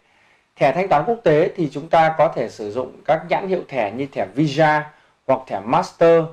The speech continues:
của các ngân hàng ở Việt Nam. Đấy. Và cụ thể là ngân hàng nào thì các bạn cần phải xem xét, vì hiện nay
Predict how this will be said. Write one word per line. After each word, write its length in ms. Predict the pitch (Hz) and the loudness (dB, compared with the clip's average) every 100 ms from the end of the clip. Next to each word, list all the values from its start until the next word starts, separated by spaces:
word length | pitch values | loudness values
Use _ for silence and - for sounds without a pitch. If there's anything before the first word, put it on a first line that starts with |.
| - _ - | -14 _ -4
của 120 | 131 | -2
các 220 | 147 175 | 0 0
ngân 160 | 196 170 | 0 -4
hàng 260 | 139 120 | -4 -6
ở 100 | 104 | -6
Việt 220 | 104 113 123 | -6 -8 -4
Nam. 280 | 131 127 127 _ _ _ _ _ - | -2 -2 -4 _ _ _ _ _ -4
Đấy. 320 | 113 127 160 - _ _ - | 0 2 0 -4 _ _ 0
Và 140 | 151 | 0
cụ 220 | 151 185 | 2 0
thể 300 | 180 165 120 | 2 4 4
là 160 | 120 127 | 2 -2
ngân 220 | 139 170 | -2 -4
hàng 200 | 165 135 | -2 0
nào 220 | 160 160 | 0 0
thì 80 | 139 | -2
các 140 | 127 156 | -2 0
bạn 180 | 139 131 | 0 -2
cần 140 | 117 | -8
phải 100 | 104 | -8
xem 180 | - 147 | -6 -4
xét, 220 | 156 180 | 0 0
vì 140 | 147 123 | 0 -2
hiện 220 | 156 151 | -2 0
nay 260 | 156 156 | -2 -2